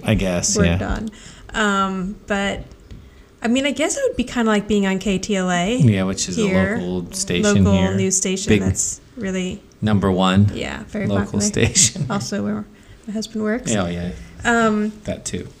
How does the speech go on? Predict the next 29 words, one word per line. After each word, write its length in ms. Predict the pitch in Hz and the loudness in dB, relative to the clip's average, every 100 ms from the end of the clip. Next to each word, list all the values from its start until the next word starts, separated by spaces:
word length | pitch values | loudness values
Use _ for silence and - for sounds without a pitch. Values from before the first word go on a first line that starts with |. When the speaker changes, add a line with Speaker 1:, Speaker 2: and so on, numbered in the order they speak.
| - - | -20 -4
Speaker 2:
So 100 | - | 0
the 80 | 269 | 2
thing 160 | 262 302 | 2 0
I 80 | 320 | 2
noticed 280 | 285 269 269 | 2 2 2
about 180 | 233 | 2
Angela 380 | 220 214 208 202 | 4 2 2 2
when 100 | 202 | 2
she 100 | 202 | 0
comes 280 | 214 233 202 | 0 0 4
in 140 | 233 | 4
the 60 | 240 | 2
door 440 | 185 165 - 247 311 | -2 -6 -10 -16 -6
is 180 | 233 - | -4 -2
that 260 | 202 196 | -2 -2
she's 260 | - 220 202 | -2 -2 -2
wearing 360 | 202 196 190 | -2 -2 -4
that 200 | 190 170 | -6 -8
very 580 | - 220 208 247 262 240 | -8 -2 2 2 4 4
large 640 | 214 202 196 190 185 190 - | 4 2 2 0 -2 -4 -8
fur 260 | - 214 190 | 2 2 2
coat. 460 | - 92 95 107 - - - - - - - | -2 -2 0 -2 -6 -16 -20 -20 -20 -20 -8
And 100 | - | 2
we 60 | 254 | 2
can 100 | 262 | 2
only 260 | 311 359 320 | 0 2 2
assume 380 | - - 254 233 | 2 2 4 4
that 120 | 208 | 2
it's 120 | 202 | 0